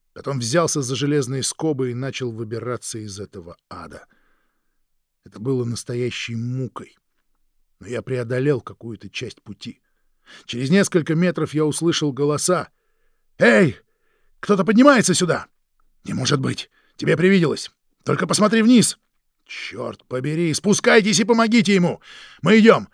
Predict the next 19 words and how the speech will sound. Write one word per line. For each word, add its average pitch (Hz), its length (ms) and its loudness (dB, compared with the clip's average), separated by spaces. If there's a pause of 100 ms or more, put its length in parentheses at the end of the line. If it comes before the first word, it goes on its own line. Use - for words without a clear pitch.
(160)
Только 226 280 6
держитесь!» 247 640 2 (640)
Я - 200 -20
продолжал 123 540 -6
карабкаться 104 560 -12
к - 80 -12
свободе, 120 540 -6 (540)
а - 100 -20
потом 165 280 -2
вес 156 300 2
Джимми 165 400 0
постепенно 139 800 -6
ушёл 127 340 -6
с - 120 -10
моих 107 280 -14
плеч. 101 460 -14 (1000)
«Мы 143 140 2
держим 131 320 0
его!» — 123 280 -4